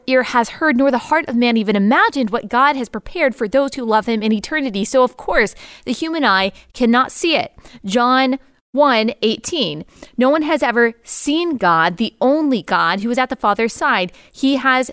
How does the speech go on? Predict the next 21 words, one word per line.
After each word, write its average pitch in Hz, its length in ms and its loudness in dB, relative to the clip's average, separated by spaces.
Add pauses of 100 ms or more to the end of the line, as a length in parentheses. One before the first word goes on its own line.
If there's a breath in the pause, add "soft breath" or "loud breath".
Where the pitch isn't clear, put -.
made 196 340 -2
him 220 300 0
known." 226 300 2
First - 320 -4
John 220 180 0
four 233 240 -2
twelve 190 300 -4
through 208 140 -4
thirteen, 240 480 -6 (240 loud breath)
"No 254 120 2
one 330 140 0
has 302 160 -2
ever 262 180 0
seen 302 380 -4
God. 147 320 -2 (180 loud breath)
If - 160 -2
we 254 80 -2
love 233 260 2
one 339 120 -4
another, 208 320 0
God 202 320 2